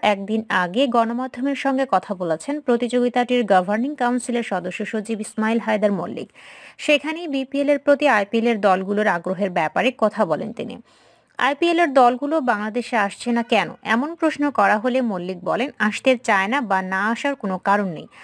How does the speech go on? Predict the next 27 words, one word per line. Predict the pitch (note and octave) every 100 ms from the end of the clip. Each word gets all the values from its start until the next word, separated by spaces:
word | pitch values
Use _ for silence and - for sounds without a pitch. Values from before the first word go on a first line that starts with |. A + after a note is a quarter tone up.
| - - -
আমাদের | A3+ C4+ D#4
কাছে | D#4 D4+ - E4
অনেকবারই | B3+ A#3 A#3+ B3+ C4 C#4
দল | A3+ G#3
কেনার | A#3 A#3+ B3
প্রস্তাব | B3 A#3+ - B3 -
এসেছিল। | A#3+ - B3 - E3+ D3 - - - -
বোর্ডের | A#3+ C4+ C#4 D#4+ F4+
সিদ্ধান্ত | - C4+ G#3+ B3 C4+
হলো | C4+ D4 D4+
দেশীয় | A3+ A3+ - D4 D4+
স্টাইলে | - C#4 B3+ C4+
টুর্নামেন্টটাকে | C4+ B3 G#3+ G#3 G#3+ A3+ G#3+
চালানো। | A3 G#3 D#3+ - - _
এমন | - A3 C4+
কোনো | D4+ C#4 C4+
কিছু | C#4 -
করতে | D4 A#3 A3+ A#3
চাই | A3+ F#3 F3+
না | C4
যাতে | A#3 G3 G3
টুর্নামেন্টের | - A3+ B3 C4 C4+ C4+ C4 C4 - - -
রাইটসটাই | G#3+ G#3 A#3 C4+ - - C#4 C#4+ -
আমাদের | G#3+ A3 A#3
হাতে | G#3+ G3+ G3
থাকবে | - F#3+ E3+ F3
না, | -